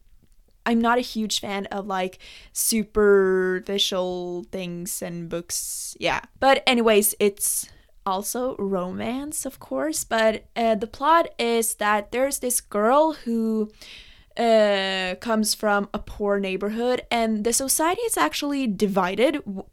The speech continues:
uh, in those who have red blood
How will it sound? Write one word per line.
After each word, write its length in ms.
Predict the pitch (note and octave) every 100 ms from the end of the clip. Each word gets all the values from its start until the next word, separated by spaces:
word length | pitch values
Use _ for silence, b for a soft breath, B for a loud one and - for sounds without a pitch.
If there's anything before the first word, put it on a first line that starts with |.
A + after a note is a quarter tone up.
| -
uh, 280 | A3+ G#3+ G#3 -
in 260 | A3 G#3+
those 300 | G3+ G#3 G3+
who 100 | -
have 360 | G3+ G3+ F#3 F3 B B B B B
red 400 | F#3 G3 F#3+ F#3
blood 420 | G#3+ A#3+ C4 A#3